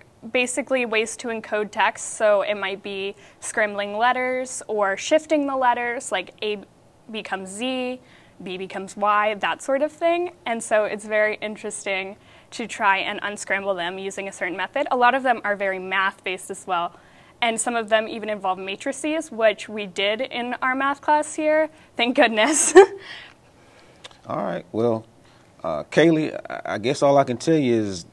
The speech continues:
Speaker 2: don't have too much fun down in Orlando this summer while the rest of us are up here just living our old lives. But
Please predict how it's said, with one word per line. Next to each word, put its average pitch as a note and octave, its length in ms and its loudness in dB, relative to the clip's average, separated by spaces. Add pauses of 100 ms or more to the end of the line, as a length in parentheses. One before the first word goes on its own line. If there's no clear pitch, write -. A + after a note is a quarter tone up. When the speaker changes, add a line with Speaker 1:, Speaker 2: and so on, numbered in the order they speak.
(460)
Speaker 2:
don't C#3+ 200 2
have D3 180 10
too - 120 -6
much D3 200 -2
fun D3 280 0
down C#3+ 360 0
in C3 100 -2
Orlando A2+ 640 2 (100)
this G#2+ 160 -2
summer A2+ 300 2
while G#2 240 2
the F#2+ 80 -4
rest A#2 220 2
of G#2 100 -4
us A#2 200 0
are G#2 160 4
up A#2+ 120 -2
here B2 380 4
just A2+ 180 -6
living A2 240 0
our A#2+ 100 2
old A2+ 220 4
lives. G#2+ 380 4
But A2 280 2